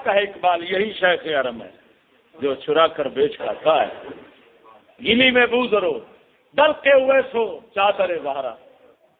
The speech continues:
سمجھ نہیں آئی؟ اب اگلی تیسری بات تھی بھائی،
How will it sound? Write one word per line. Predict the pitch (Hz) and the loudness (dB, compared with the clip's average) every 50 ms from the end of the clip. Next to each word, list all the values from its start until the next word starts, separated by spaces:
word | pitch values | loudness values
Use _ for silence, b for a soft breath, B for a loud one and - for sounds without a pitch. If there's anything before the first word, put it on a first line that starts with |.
| _ _ _ 165 147 135 139 127 123 120 - - _ _ _ _ 110 117 117 117 120 120 _ _ _ _ _ _ _ _ _ _ _ _ - 185 175 165 165 165 165 165 156 - - 139 139 _ _ _ _ _ _ _ _ _ _ _ _ _ _ _ _ _ _ _ _ _ _ _ _ _ _ _ _ _ _ - | _ _ _ -20 -20 -20 -20 -20 -20 -20 -20 -20 _ _ _ _ _ _ _ _ -20 _ _ _ _ _ _ _ _ _ _ _ _ _ -20 -20 -20 -18 -18 -18 -18 -18 -18 -20 -20 _ _ _ _ _ _ _ _ _ _ _ _ _ _ _ _ _ _ _ _ _ _ _ _ _ _ _ _ _ _ _ _ -4
سمجھ | 131 143 156 156 | -2 -2 -2 -2
نہیں | 156 160 151 | -4 -2 -2
آئی؟ | 131 113 - - - - _ 160 165 170 165 - 160 160 165 170 175 143 139 - - - - - - - _ - 170 - - 147 - _ _ _ _ _ _ 160 - - - - _ _ _ _ _ _ _ _ - | -2 -2 -2 -4 -12 -20 _ -16 -16 -14 -12 -12 -10 -8 -8 -6 -8 -8 -10 -12 -16 -18 -20 -20 -20 -20 _ -20 -20 -20 -20 -20 -20 _ _ _ _ _ _ -20 -20 -20 -20 -20 _ _ _ _ _ _ _ _ -2
اب | 143 151 165 170 - - - - - | 0 0 0 0 -2 -8 -12 -6 -2
اگلی | 147 147 151 175 180 175 | 0 0 0 0 -2 -2
تیسری | 170 - - 175 175 - - 160 160 | -4 -4 -4 -6 -6 -4 -6 -6 -4
بات | 147 - - 127 127 120 - - - | 0 2 4 4 4 2 -2 -8 -14
تھی | - 139 | -10 -4
بھائی، | 123 117 120 135 165 190 190 | 0 0 2 2 0 -2 -4